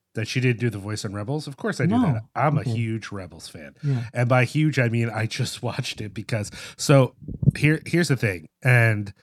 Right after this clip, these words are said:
Speaker 1: uh, I don't wanna be, I don't, I don't, I don't like being the, the Star Wars defender here because I'm a medium Star Wars fan. Uh, but I did watch Rebels because I was looking for something to watch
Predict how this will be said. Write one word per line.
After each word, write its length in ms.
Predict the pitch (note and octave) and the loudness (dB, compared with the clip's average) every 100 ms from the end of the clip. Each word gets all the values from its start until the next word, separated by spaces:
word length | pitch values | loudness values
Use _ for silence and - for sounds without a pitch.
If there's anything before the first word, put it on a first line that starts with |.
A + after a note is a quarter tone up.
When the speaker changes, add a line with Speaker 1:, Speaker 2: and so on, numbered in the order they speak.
| _ _ _ _ _ _ _ - | _ _ _ _ _ _ _ -6
Speaker 1:
uh, 440 | A2+ G#2 F#2+ F2+ E2 _ _ _ _ _ _ _ _ _ - - _ - | -4 -4 -6 -8 -12 _ _ _ _ _ _ _ _ _ -20 -20 _ 0
I 140 | C3 | 4
don't 140 | D3+ C3 | 4 4
wanna 240 | C3 B2+ | 4 4
be, 380 | A#2 A#2 G#2+ G2 _ _ - | 4 4 2 -2 _ _ 2
I 100 | C#3 | 4
don't, 140 | C#3 | 6
I 100 | B2 | 4
don't, 180 | C3+ B2+ | 4 4
I 100 | B2+ | 4
don't 180 | C#3 C3 A#2 | 4 6 6
like 260 | A#2+ A2+ | 4 4
being 260 | A#2 G#2+ G#2 | 2 0 0
the, 200 | G2 F#2+ - | -6 -8 -6
the 120 | G#2 | -6
Star 260 | - A#2+ G#2+ | 0 0 2
Wars 200 | G#2 - | 0 -2
defender 380 | G#2 - F2+ F#2 | -6 -6 -8 -10
here 200 | E2 D#2 | -12 -12
because 640 | - - F#2 E2+ E2 - - | -12 -8 -8 -6 -8 -10 0
I'm 160 | D3+ | 4
a 60 | B2 | 4
medium 340 | G#2 F#2+ F2 | 2 -2 -6
Star 220 | - - C#2 | -12 -12 -14
Wars 180 | C#2 | -14
fan. 240 | - - - _ _ _ - _ _ - | -16 -18 -20 _ _ _ -20 _ _ -6
Uh, 300 | A2+ G#2+ G2+ - C#3 | -2 0 -2 -2 2
but 260 | B2 G2+ | 2 2
I 80 | G#2+ | -2
did 200 | A#2+ D3 | 0 2
watch 260 | C3+ F#2+ - | 2 0 2
Rebels 440 | B2+ A#2 D#2 D#2 | 4 4 -2 -8
because 540 | - G2+ - F#2+ F2+ - | -8 -6 -2 -2 -2 -4
I 100 | G#2 | -6
was 120 | - | -4
looking 180 | A2 G#2+ | -4 -4
for 140 | - | -6
something 400 | F#2 G2+ F#2+ F2+ | -4 -4 -4 -10
to 120 | - F#2 | -6 -6
watch 540 | E2+ F#2 F2+ F2+ | -4 -4 -4 -6